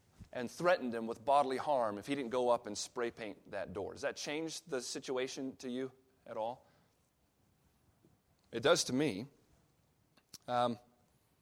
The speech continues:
that definitely changes the situation.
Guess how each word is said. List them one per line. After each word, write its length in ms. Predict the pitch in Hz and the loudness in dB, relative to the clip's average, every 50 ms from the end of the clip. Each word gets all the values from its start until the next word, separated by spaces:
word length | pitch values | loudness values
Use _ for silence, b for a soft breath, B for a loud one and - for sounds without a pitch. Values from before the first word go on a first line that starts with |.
| _ _ _ _ _ _ _ _ _ _ - 143 | _ _ _ _ _ _ _ _ _ _ -2 2
that 180 | 143 180 170 | 4 4 6
definitely 320 | 190 185 185 - 175 165 151 | 6 4 4 4 2 0 2
changes 400 | - 190 175 175 165 156 139 - | 2 0 0 0 0 -2 -2 -2
the 80 | 147 | 0
situation. 640 | 131 - 160 - - 131 131 135 135 - - - | 0 0 0 0 0 0 2 0 0 -2 -4 -10